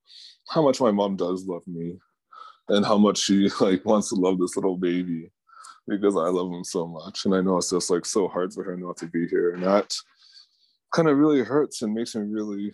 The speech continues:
reflect and think about how important that relationship is to me. And, you know, like, the day that she dies, like, will be very hard for, on me because more than anyone else, even though we've had our ups and downs, that's one person that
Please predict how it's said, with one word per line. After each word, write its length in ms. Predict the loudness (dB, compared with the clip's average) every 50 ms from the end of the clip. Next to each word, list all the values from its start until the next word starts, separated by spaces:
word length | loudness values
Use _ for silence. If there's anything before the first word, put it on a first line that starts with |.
| -8 _
reflect 520 | -6 -6 -6 -4 -2 0 0 0 0 -2 -2
and 280 | -2 -2 -2 -6 -10 -14 _ _ _ _ _ -20 -20 -20 -20 -20 -20 -20 -20 -20 -20 -20 -20 -6 0
think 180 | 0 2 2 2
about 440 | 2 4 4 6 6 4 4 2 -2 -8 -14 -14 -16 -18 -18 -14 -6
how 220 | -2 0 0 0
important 400 | 0 -2 -2 -2 -2 0 0 -2
that 80 | -2 -2
relationship 560 | -2 -2 -2 -2 -4 -6 -10 -12 -12 -12 -6 -4
is 160 | -4 -4 -4
to 120 | -6 -6 -6
me. 240 | -6 -4 -4 -4
And, 260 | -4 -6 -6 -8 -2 2
you 340 | 2 2 2 2 -2 -8 -16 _ _ -4 0 2 2 2
know, 280 | 0 0 -2 -6 -8 -8
like, 480 | -6 -6 -4 -4 -4 -4 -6 -8 -8 -8
the 60 | -6
day 100 | -4 -2
that 300 | 0 0 2 2 0 -2 -4
she 120 | -4 -6 -8
dies, 460 | -8 -8 -10 -8 -10 -10 -8 -6 -2
like, 460 | 0 0 0 0 0 -2 -2 -4 -4
will 240 | -2 0 2 2 2
be 40 | 2
very 220 | 0 0 0 0
hard 300 | -2 -2 -2 -2 -4 -6
for, 120 | -10 -10 -8
on 160 | -6 -6 -4 -4
me 240 | -6 -8 -12 -16 -20 _ _ _ _ -20 -20 -14 -12 -12 -12 -12 -14 -20 -20 -20 _ _ _ _ _
because 640 | 0 0 0 2 2 2 2 2 0 -2 -2 -4 -4
more 240 | -2 2 4 4 6
than 160 | 6 6 4
anyone 300 | 4 4 4 4 2 0
else, 600 | 0 0 2 2 2 2 0 -4 -8 -12 -14 -8 -6
even 140 | -2 0 2
though 80 | 2 0
we've 160 | 0 -2 -2
had 120 | 0 0
our 140 | 0 0 -2
ups 220 | -4 -8 -8 -8
and 100 | -6 -6
downs, 320 | -4 -2 -2 -2 -2 -2 -2
that's 180 | -2 -4 -2
one 200 | -2 -2 -2 -2
person 320 | -2 -4 -4 -2 -2 -2 0
that 240 | 0 0 0 -2